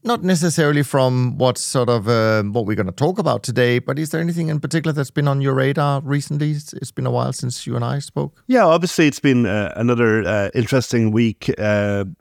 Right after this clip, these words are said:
Speaker 2: in terms of, uh, bond moves this week, and we, we had the C P I number on, um, earlier this week, which, uh, you know, uh, obviously shows the declining inflation trend. I, I, I was surprised at the magnitude of the reaction. I,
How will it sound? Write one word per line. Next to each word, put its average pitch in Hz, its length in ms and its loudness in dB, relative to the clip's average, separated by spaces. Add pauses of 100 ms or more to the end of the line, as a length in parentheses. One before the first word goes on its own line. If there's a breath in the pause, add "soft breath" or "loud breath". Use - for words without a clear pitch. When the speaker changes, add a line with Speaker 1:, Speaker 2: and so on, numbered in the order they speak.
Speaker 2:
in 110 160 0
terms 101 340 2
of, 101 400 2
uh, 98 300 2
bond 104 360 2
moves 107 520 0
this - 260 -4
week, 107 320 0
and 98 140 2
we, 95 120 0
we 98 120 -2
had 92 140 -2
the 82 40 -4
C 117 160 0
P 110 120 2
I 104 100 6
number 104 220 4
on, 98 260 2
um, 90 500 0 (600)
earlier 101 260 4
this 98 260 -2
week, 104 380 0
which, - 400 -2
uh, 87 320 0 (220)
you 165 100 2
know, 151 220 4 (380)
uh, - 120 -8 (180)
obviously 123 600 2
shows 107 440 2
the 107 240 2
declining 101 420 2
inflation 101 480 0
trend. 101 560 2
I, 95 480 0
I, 98 100 -2
I - 20 0
was 104 220 0
surprised 120 580 2
at 95 100 -4
the 98 80 -2
magnitude 98 720 2
of 87 220 -2
the 98 140 0
reaction. 101 600 0
I, 90 140 -2